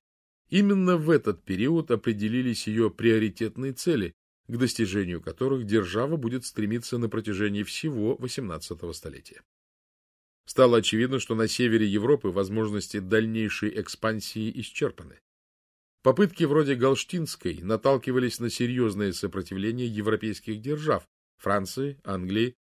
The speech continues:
и быстро усиливающейся Пруссии. Юго-восточный вектор, персидский и среднеазиатский, был империи пока не по силам, в силу чересчур высокой затратности. Но имелись иные, более выигрышные перспективы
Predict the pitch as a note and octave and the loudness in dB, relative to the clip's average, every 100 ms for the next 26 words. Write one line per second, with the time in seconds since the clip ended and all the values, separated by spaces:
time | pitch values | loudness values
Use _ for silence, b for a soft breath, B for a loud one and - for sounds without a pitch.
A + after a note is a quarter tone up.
0 | _ B2 A#2+ G2+ A2+ - C3 B2 G#2 F#2 | _ 0 0 0 -2 -2 -4 -4 -2 -2
1 | F#2 G2 F2+ G#2+ - A#2 C#3 - - - | 0 -2 -4 -6 -8 -8 -10 -12 -14 -20
2 | _ _ _ _ _ _ _ A#2+ D3 C3+ | _ _ _ _ _ _ _ 4 6 8
3 | C#3+ C3+ - E3+ - A2 F#2+ E2+ E2 D#2+ | 8 6 2 0 0 -2 -2 -2 -8 -4
4 | A#2+ G#2 - G#2+ - - F#2+ G2+ G2 F#2 | 0 0 0 -6 -8 -6 -6 -2 -4 -2
5 | A2+ G2+ F#2 F#2+ F2+ G2 C#3 - D3+ D3 | -2 -2 -2 -2 -2 0 -2 -2 -6 -6
6 | _ _ _ _ A#2 C3 C3+ C3 A#2+ B2 | _ _ _ _ 0 4 4 0 0 0
7 | A#2+ A#2+ B2 - G#2+ A2 - C3 - F#3 | 0 0 -2 0 -2 -2 -4 -6 -4 -4
8 | G#2 D2+ - _ _ _ _ _ - - | -4 -6 -16 _ _ _ _ _ -12 0
9 | C3+ A#2+ A2+ A#2+ A#2 G#2+ - A2 G#2+ G#2 | 2 2 2 2 2 2 0 2 2 -2
10 | G#2+ F#2 G#2 G2+ B2+ G#2+ E2+ - - - | -2 -2 -2 -2 -2 -4 -6 -10 -18 -18
11 | - _ _ _ _ _ A2 B2 E3+ G#3+ | -20 _ _ _ _ _ 4 6 6 6
12 | G3+ - F3+ C3 A2+ G2 G#2 E3 F3 D3+ | 4 0 -2 0 -2 -2 0 2 4 4
13 | F3 C3 G2 F#2 - F#2 E2 G2 F2 - | 2 0 -2 -4 -4 -6 -6 -6 -8 -8
14 | E2+ - B2 B2 | -10 -4 0 0